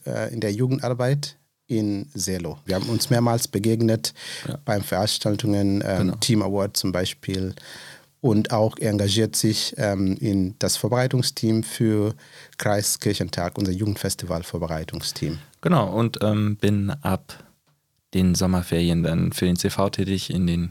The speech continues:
Speaker 2: Camps,
Speaker 1: Mhm.
Speaker 2: wo man mich auch noch immer mal wieder als Mitarbeiter antrifft. Genau.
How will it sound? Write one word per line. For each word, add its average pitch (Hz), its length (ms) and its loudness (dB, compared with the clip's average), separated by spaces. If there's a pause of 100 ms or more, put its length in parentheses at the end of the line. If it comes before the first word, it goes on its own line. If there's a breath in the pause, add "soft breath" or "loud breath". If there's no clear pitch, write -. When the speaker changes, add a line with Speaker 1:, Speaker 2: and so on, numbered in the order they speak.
(100)
Speaker 2:
Camps, - 400 -2 (260)
Speaker 1:
Mhm. 104 300 0
Speaker 2:
wo 95 80 0
man 90 120 4
mich 87 200 2
auch 82 80 2
noch - 300 -4 (140)
immer 98 200 2
mal 92 100 0
wieder 90 180 0
als - 140 -4
Mitarbeiter - 400 -4
antrifft. - 400 -8 (100)
Genau. 113 160 -10